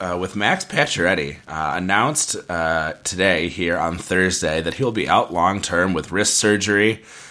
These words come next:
Uh, a little surprising because we had just got a tweet that said,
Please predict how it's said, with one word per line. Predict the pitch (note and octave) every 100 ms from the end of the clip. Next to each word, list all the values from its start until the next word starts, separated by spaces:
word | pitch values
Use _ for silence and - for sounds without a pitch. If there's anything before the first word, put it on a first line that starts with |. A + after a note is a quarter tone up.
| - -
Uh, | F#2+
a | G2+
little | A#2+ -
surprising | D#3 - - G2+ A#2+ E3 D3+
because | C#3 F2+ G2 F#2+
we | G#2
had | F#2 F2+ E2
just | G2 F#2+ G#2 - A2+
got | F#2+ F#2 F2+ F#2
a |
tweet | - - G2+ G2+
that | F#2+ E2+
said, | - F#2+ F2+ F2 E2